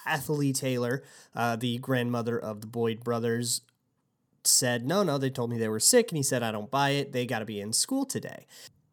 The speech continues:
And then she turned around on the couch she was sitting on and said, "Whatever happens, take care of my boys." And she passed away the next day. And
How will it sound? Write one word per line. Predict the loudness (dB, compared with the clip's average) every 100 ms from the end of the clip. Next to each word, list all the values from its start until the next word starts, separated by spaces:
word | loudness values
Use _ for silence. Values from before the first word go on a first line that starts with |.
| _ _ 2
And | 4
then |
she | 6 4
turned | 2 2 2 4
around | 4 6 6 6
on | 4
the |
couch | 2 0 2
she | 2
was | 6 6
sitting | 6 4
on | 6 8 8
and | 10
said, | 10 12 8 4 _
"Whatever | 2 2 2
happens, | 0 0 0 -2 2 2 0 _ _ -4
take | -4 2
care | 2
of | 2
my | 2
boys." | -2 -2 -6 -6 _ _ _ -2
And | 0 2 0
she | 0 0
passed | -2 -2 2 2 2
away | 2 2 0 0 -2
the | -4
next | -8 -4 -4 -4
day. | -6 -8 -20 -20 -20 -20 -20 _ _
And | 2 4 2 0 -2